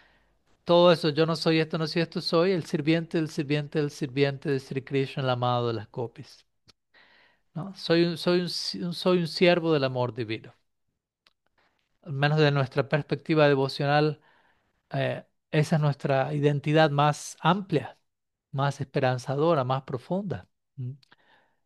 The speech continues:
Y todas las demás designaciones pueden seguir allí en servicio a esa identidad, no a la inversa. Entonces, yo a-, aquí estoy tratando de dar una, una definición del bhakti. No es que el bhakti está libre de etiquetas en el sentido de que,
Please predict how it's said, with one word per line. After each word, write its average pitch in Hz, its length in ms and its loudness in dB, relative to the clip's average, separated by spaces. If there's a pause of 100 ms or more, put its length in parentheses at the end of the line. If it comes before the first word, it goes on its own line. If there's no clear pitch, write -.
Y 170 120 -4
todas 240 220 8
las 220 120 10
demás 208 260 6
designaciones 190 720 2 (180)
pueden 175 240 2
seguir 180 400 2
allí 147 300 2
en 160 140 0
servicio 170 640 -2
a - 20 2
esa 123 160 -8
identidad, 120 640 -8 (600)
no 147 180 2
a 151 40 4
la 139 100 4
inversa. 120 480 -6 (840)
Entonces, - 440 0 (1080)
yo 175 120 4
a-, 180 180 6
aquí 170 200 0
estoy 196 220 -2
tratando 175 380 0
de 170 60 6
dar 175 140 6
una, 151 320 0
una 151 220 -2
definición 135 560 -2
del 165 100 0
bhakti. 135 220 0
No 175 80 2
es 180 60 0
que - 120 -2
el 147 60 0
bhakti 143 240 0
está 151 160 2
libre 147 300 4
de 139 60 6
etiquetas 151 580 -2
en 143 60 0
el 127 80 -4
sentido 139 320 0
de 135 40 2
que, 120 340 -4